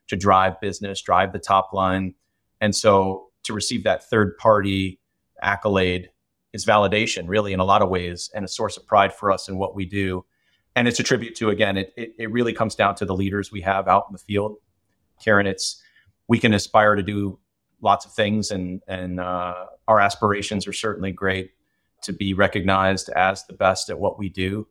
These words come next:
That's, that's why I'm here. That's why we all come to work every day. We want to be the best at what we do. But none of it is possible if we didn't have the most amazing general managers out in the field operating our eighty plus resorts and hotels. And so I think, one, it's a tribute to them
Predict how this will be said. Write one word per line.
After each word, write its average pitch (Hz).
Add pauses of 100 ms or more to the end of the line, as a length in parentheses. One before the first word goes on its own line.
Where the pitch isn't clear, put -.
(100)
That's, -
that's -
why 90
I'm 101
here. 101
That's 95
why 90
we 87
all 90
come 101
to 87
work 95
every 98
day. 101
We 98
want 90
to 92
be 95
the 82
best 87
at 92
what 95
we 92
do. 90 (600)
But 110
none 113
of 107
it 104
is 101
possible 101
if -
we 101
didn't 90
have 92
the 95
most 92
amazing 95
general 92
managers 92 (140)
out 101
in -
the -
field 104 (180)
operating 95
our 92
eighty 92
plus - (440)
resorts 101
and 95
hotels. 98
And 92
so 98
I 95
think, 101
one, 101
it's - (500)
a 104
tribute 104
to 101
them 90